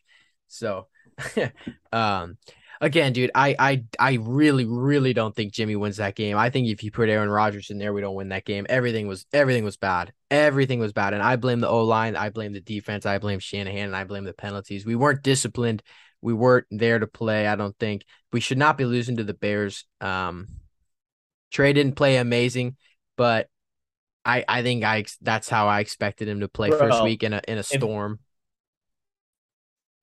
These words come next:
Speaker 2: if Jimmy Garoppolo had the game that Trey Lance did, dude, the whole freaking
Speaker 1: Yeah.
Speaker 2: world would be like, "Jimmy G
Speaker 1: I
Speaker 2: sucks." And you guys are over here backtailing Trey Lance over here, like, having his back. Like, "It's okay, bud. You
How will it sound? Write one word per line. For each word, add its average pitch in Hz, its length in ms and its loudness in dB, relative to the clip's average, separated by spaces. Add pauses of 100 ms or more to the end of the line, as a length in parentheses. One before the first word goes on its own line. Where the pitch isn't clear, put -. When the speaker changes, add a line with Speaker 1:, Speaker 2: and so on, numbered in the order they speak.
(340)
Speaker 2:
if 156 160 4
Jimmy 214 360 4
Garoppolo 170 520 6
had 151 160 2
the 131 80 2
game 139 420 0
that 123 180 -2
Trey 143 300 2
Lance 131 460 -2
did, 160 280 -2
dude, 165 240 0
the 123 120 0
whole 170 540 2
freaking 170 400 -2
Speaker 1:
Yeah. 113 60 -8
Speaker 2:
world 160 300 6
would 131 140 -8
be 135 60 -4
like, 117 200 -2
"Jimmy 175 440 -2
G 147 320 -4
Speaker 1:
I - 20 -4
Speaker 2:
sucks." - 800 0 (260)
And 147 200 -2
you 180 100 -4
guys 170 300 4
are 175 80 6
over 170 160 4
here 139 260 -2
backtailing 147 760 -2
Trey 143 240 -4
Lance 139 380 -4
over 123 160 -2
here, 120 120 -4
like, 110 240 -6 (100)
having 143 300 0
his 113 120 -6
back. 135 300 -2
Like, 123 160 -12
"It's 214 160 -8
okay, 170 300 -6
bud. 143 260 -4
You 139 140 -6